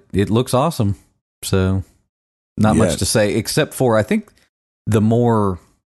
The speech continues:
Speaker 1: like, interesting part of this news is that they're going to have, like, some of the older games coming forward.
Speaker 2: Uh-huh.
Speaker 1: And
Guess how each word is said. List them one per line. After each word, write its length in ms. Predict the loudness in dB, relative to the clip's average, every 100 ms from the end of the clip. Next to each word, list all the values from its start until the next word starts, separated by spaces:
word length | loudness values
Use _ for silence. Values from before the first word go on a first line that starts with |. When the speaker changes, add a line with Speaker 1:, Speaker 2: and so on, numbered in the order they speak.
| _
Speaker 1:
like, 180 | -4 -2
interesting 500 | -2 0 -2 0 -2 0
part 200 | 0 0
of 60 |
this 160 | -2 0
news 340 | 0 0 0
is 80 | 0
that 160 | 0 0
they're 120 | 0
going 340 | 0 0 0
to 60 | 0
have, 340 | 0 0 0
like, 340 | 0 -2 -2 -12 _ -6
some 200 | -2 0
of 120 | 0
the 160 | 0
older 340 | 0 0 0 0
games 380 | 0 0 -2 -2
coming 300 | 0 0 -2
forward. 520 | -2 -2 0 -2 -4 _
Speaker 2:
Uh-huh. 360 | -2 0 0 -4 -10 _ _ _ _ _ -4
Speaker 1:
And 340 | 0 0 0